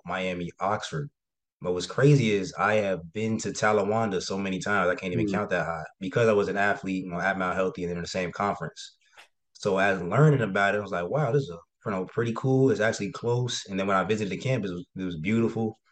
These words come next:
Speaker 1: All the people were nice. And I was like, "I think this is the place I wanna be." But then me
Speaker 2: Mm-hmm.
Speaker 1: being from Cincinnati, you know, a lot of people go to U C. And I had been to so many summer camps at U C. I had grown to dislike it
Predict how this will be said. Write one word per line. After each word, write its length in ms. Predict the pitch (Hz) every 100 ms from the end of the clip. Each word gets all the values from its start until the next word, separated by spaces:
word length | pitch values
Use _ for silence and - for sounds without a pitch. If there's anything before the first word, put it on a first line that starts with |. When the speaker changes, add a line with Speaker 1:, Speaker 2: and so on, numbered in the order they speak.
| _ _ -
Speaker 1:
All 160 | 90 104
the 60 |
people 220 | 101 113
were 140 | 107 107
nice. 420 | 110 110 104 -
And 100 | 107
I 80 | 98
was 120 | 82
like, 260 | 82 80 82
"I 80 | 110
think 160 | 104
this 80 | 98
is 80 | 90
the 60 |
place 180 | 98 104
I 60 | 104
wanna 260 | 101 104
be." 320 | 98 131 - - _ _ _ -
But 220 | 104 92
then 100 | 92
me 80 | 120
Speaker 2:
Mm-hmm. 60 |
Speaker 1:
being 140 | 120 113
from 100 | -
Cincinnati, 500 | 117 107 127 143 107
you 40 |
know, 100 | 90
a 80 | 95
lot 80 | 104
of 80 |
people 160 | 110 101
go 140 | 95
to 60 | 87
U 200 | 90 95
C. 400 | - 110 92 78 _ _
And 360 | 90 87 85 78 92
I 120 | 117
had 180 | 113 98
been 140 | 107
to 120 | -
so 200 | - 110
many 180 | 104 95
summer 400 | - 127 131 113
camps 380 | - 95 90 95
at 180 | 92 92
U 100 | 90
C. 320 | 90 90 87 _ _ _ _
I 220 | 92 92
had 500 | 95 92 92 92 90
grown 240 | 95 104 107
to 100 | 98
dislike 500 | 95 85 98 107
it 100 | 90